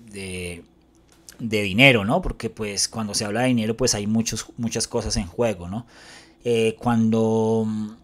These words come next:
vayas a hacer esto con relación con el dinero, eh, te recomiendo que hagas documentos. Eh,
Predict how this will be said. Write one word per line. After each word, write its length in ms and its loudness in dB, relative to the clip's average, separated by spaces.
vayas 380 4
a 40 2
hacer 200 4
esto 440 2
con 320 -2
relación 380 -4
con 140 -2
el 120 -2
dinero, 420 0
eh, 520 -2
te 120 0
recomiendo 400 -2
que 100 -2
hagas 640 0
documentos. 800 -2
Eh, 420 -10